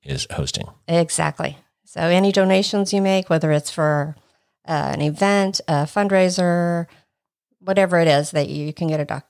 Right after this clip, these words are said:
Speaker 2: a tax donation.
Speaker 1: Oh, very cool. And then I'm assuming that you work really well with the city of La Mesa to make sure all of these events are able to happen.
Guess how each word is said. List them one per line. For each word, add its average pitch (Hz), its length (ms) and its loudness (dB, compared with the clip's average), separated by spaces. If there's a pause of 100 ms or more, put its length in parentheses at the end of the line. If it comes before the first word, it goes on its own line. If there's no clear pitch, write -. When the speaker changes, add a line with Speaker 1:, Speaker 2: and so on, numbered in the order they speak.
Speaker 2:
a 139 260 -6
tax - 280 -8
donation. 139 420 -12 (240)
Speaker 1:
Oh, 220 140 0
very 120 200 0
cool. - 220 -4
And 113 140 6
then 101 180 2
I'm 92 240 2
assuming 95 360 2
that 87 180 -2
you 87 160 2
work 87 240 0
really 87 220 2
well 78 220 0
with 78 140 -6
the - 80 -10
city 82 380 0
of 71 100 -6
La 64 80 -12
Mesa 98 540 2 (380)
to 92 100 -4
make 80 180 -2
sure 73 460 -4
all 76 180 -4
of 69 80 -8
these 73 180 -8
events 69 300 -6
are - 60 -14
able 65 180 -8
to 67 80 -12
happen. 87 480 -2